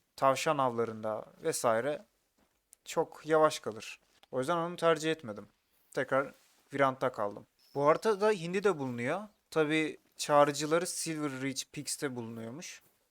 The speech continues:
Daha doğrusu Silver Ridge Peaks, e, harita D L C'sini alınca veriyormuş.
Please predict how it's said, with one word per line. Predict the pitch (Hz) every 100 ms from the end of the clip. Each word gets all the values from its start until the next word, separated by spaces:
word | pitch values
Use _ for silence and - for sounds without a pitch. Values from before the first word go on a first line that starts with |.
| _ _ _
Daha | 127 123
doğrusu | 117 - 127 - - _ -
Silver | - 139 127 127
Ridge | 123 127 - -
Peaks, | 127 - - _ _ _ _ _ _
e, | 127 120 120 117
harita | 120 127 135 123
D | 123
L | 120
C'sini | - 131 120
alınca | 120 127 120 113 110 _ _ _ -
veriyormuş. | 113 113 120 175 -